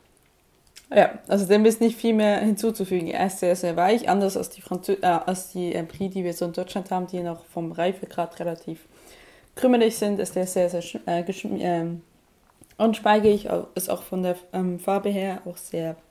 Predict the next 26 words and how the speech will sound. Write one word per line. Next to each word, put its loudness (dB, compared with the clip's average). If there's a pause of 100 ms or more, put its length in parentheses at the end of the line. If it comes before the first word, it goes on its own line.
(140)
gelblich, 0 (760)
ähm, -2
ist 0
aber 6
vom -2
Geschmack -2
her 0
jetzt -8
nichts -8
Besonderes. -12
Ist -16
einfach -12
so -14
ein -12
tatsächlicher, -2 (720)
hundsgewöhnlicher -2
Brie -4 (400)
in -20
diesem -4
Falle. 0 (480)
Was 4
ihr 2
damit 6
machen 8
könnt, 2 (1120)
funktioniert, 0